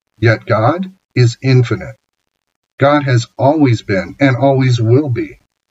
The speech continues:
and Jesus is the same yesterday, today, and forever. As we tether ourselves to these unchangeable realities, we have a sure foundation of hope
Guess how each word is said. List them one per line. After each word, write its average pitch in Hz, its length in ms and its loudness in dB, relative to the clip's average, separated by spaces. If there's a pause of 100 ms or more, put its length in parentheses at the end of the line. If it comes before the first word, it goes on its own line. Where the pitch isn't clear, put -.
(300)
and 147 160 4
Jesus 131 500 -2
is 117 200 0
the 110 100 -2
same 123 380 0
yesterday, 147 640 -2
today, 127 640 0 (100)
and 120 160 4
forever. 85 600 -2 (920)
As 131 240 -2
we 117 200 2
tether 165 520 0
ourselves 117 840 -2 (100)
to 117 160 2
these 131 580 0
unchangeable 135 840 2
realities, 101 800 -2 (520)
we 123 140 2
have 123 200 0
a 92 60 -6
sure 147 560 2
foundation 117 800 0
of 120 140 2
hope 98 320 -4